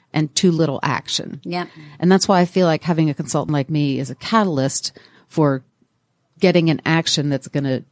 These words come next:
Speaker 1: bring results.
Speaker 2: And if your clients, if they think about what they've done over the years, what would they say about some of the things that they feel have had a real impact, um,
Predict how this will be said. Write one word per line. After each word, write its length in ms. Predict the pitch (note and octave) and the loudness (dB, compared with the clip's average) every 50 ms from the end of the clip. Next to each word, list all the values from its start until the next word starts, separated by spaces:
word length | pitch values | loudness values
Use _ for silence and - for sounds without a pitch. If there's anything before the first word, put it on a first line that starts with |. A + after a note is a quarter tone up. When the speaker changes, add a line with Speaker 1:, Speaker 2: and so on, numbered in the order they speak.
| _ _ _ _ _ _ | _ _ _ _ _ _
Speaker 1:
bring 200 | - D3 B2 B2 | -2 -2 0 0
results. 640 | B2 B2+ A2 - B2 A#2 A#2 - - - - - - _ D3 D3 - - - - | -2 -4 -2 -2 -4 -4 -6 -10 -10 -10 -10 -10 -12 _ -18 -18 -18 -16 -6 -4
Speaker 2:
And 160 | G#3 A3+ A3 | -2 -2 0
if 160 | D#3+ F#3 - G#3+ | -2 -4 -2 0
your 100 | A#3 G#3+ | 0 0
clients, 380 | - - G#3+ F3 E3+ E3 - - F3+ - | 2 0 0 0 0 -2 -6 -12 -12 -10
if 140 | F3 F3 - | -8 -8 -2
they 200 | - F3+ F3+ F3 | 0 2 2 2
think 220 | E3+ - G#3 F#3+ F3 | 0 -2 -4 -4 -2
about 200 | E3 F3 E3 E3 | -2 -4 -4 -2
what 160 | E3+ - - | -6 -4 -2
they've 160 | D#3+ E3+ D#3+ | -2 -2 0
done 200 | - F3+ F3 E3+ | 2 0 2 2
over 180 | D#3 D#3 - - | -2 -4 -4 -4
the 80 | D#3+ | -4
years, 460 | D#3+ D#3 D3 C3+ C3 D3 E3 D#3 - | -2 -2 -2 -2 -2 -4 -4 -6 -4
what 260 | - G#3 - - - D#3+ | -4 -4 -4 -4 -8 -6
would 260 | F3 F#3+ G3+ - - | -2 -2 -2 -2 0
they 180 | - F#3 E3+ E3 | 0 0 0 0
say 480 | E3 - - F3+ E3+ D#3+ D#3+ D3+ D#3 | 0 0 0 0 0 2 0 0 -2
about 300 | E3 D#3+ E3+ D#3+ D3 - | -2 -2 -2 -4 -4 -4
some 180 | - - E3+ E3+ | -4 -4 -2 -2
of 40 | E3+ | -2
the 60 | D#3+ | -2
things 240 | D#3 - E3 D#3+ D#3+ | -2 0 -2 -2 0
that 160 | F#3 E3+ - | -2 -4 -2
they 160 | E3+ E3 D#3+ | 0 0 0
feel 340 | D#3+ - - F3 E3 E3 D#3+ | -2 -2 0 2 2 2 2
have 160 | D#3+ D3+ - | 0 -2 -4
had 200 | - D#3 F3 E3+ | -4 -4 -2 -4
a 40 | E3 | -2
real 240 | D#3 F3 E3+ D#3 - | -2 0 -2 -2 0
impact, 600 | - F3 F3 E3 - C#3 C3+ - - - - - - - - - - _ - | -2 -2 -2 -2 -4 -6 -6 -6 -8 -10 -14 -14 -14 -18 -20 -20 -20 _ -8
um, 580 | D#3 D#3 D#3 D3+ D3 D3 C#3+ C#3+ C#3 C#3 C3 | -6 -4 -2 -2 0 0 0 0 -2 -2 -4